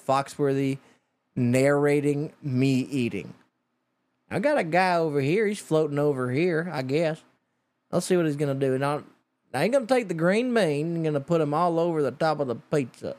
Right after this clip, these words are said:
Oh, <laughs> you might be a, you might be a redneck." <sighs> Sorry, I did that. If I had a Seinfeld buzzer, I'd play it right there. Um, so anyways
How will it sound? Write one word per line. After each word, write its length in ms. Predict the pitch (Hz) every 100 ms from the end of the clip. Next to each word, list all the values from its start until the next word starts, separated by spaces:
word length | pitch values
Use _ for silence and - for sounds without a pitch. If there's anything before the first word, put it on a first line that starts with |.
| -
Oh, 300 | - 196 - 185 - _ -
<laughs> 120 | 202 - - - - 180 - 196 - - - - - - - - _ _ _ _
you 160 | 208 262
might 340 | 262 254 214
be 200 | 240 226
a, 180 | 208 151 - - _ _ -
you 180 | 269
might 300 | 247 254 220
be 100 | 220
a 60 | 226
redneck." 500 | 214 240 220 202 160 - _ _ _ _ _ _ _ _ _ _ - -
<sighs> 1040 | 131 139 151 - - - - 226 180 - - _ _ _ _ _ _ _ _
Sorry, 300 | _ 139 127
I 40 | 139
did 180 | 101 92
that. 200 | 87 -
If 1200 | - _ _ _ _ _ _ _ _ _ _ -
I 40 |
had 80 | 120
a 40 |
Seinfeld 680 | 113 - 135 127 120 113 110
buzzer, 260 | 117 113 110
I'd 200 | 107 -
play 160 | 123
it 40 | 113
right 160 | 120
there. 260 | 131 127 117
Um, 500 | 156 151 151 143 143
so 160 | 147 233
anyways 600 | 233 202 180 151 139